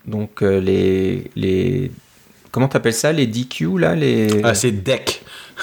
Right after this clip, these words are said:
Speaker 1: Les decks. Ah, oui, je
Speaker 2: Ouais.
Speaker 1: pense que tu l'as dit la dernière fois,
Speaker 2: Ouais.
Speaker 1: puis à chaque fois, je me souviens pas. Les decks, donc, euh, des, des, des files,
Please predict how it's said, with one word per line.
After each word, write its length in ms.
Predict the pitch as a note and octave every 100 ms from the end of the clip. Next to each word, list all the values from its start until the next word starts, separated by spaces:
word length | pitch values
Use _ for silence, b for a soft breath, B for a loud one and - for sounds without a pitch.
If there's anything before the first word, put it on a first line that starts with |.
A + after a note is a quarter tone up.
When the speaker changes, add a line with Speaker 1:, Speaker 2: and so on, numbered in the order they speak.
| -
Speaker 1:
Les 100 | G2+
decks. 380 | G#2 B2 -
Ah, 120 | G2+ G#2
oui, 60 |
je 60 | G#2+
Speaker 2:
Ouais. 60 |
Speaker 1:
pense 160 | A2 D#3+
que 80 | -
tu 100 | A#2+
l'as 140 | G#2+
dit 120 | G2+
la 120 | A2+ G2
dernière 280 | G2 F#2+
fois, 180 | - G#2+
Speaker 2:
Ouais. 60 | G2+
Speaker 1:
puis 80 | G2+
à 20 |
chaque 220 | - G#2
fois, 140 | - G#2+
je 100 | A2
me 60 |
souviens 220 | F#2+ G2
pas. 160 | F#2 G2+
Les 140 | G2
decks, 400 | F#2+ G#2 A#2+ C#3
donc, 240 | - G2+ -
euh, 260 | G2+ F#2+ F#2 B B B B B -
des, 180 | G#2+ - _ -
des, 1160 | G#2+ G2+ F#2+ F#2+ F#2+ G2 F#2+ F#2 - - - -
des 220 | - G#2
files, 460 | - C3 B2+ A#2+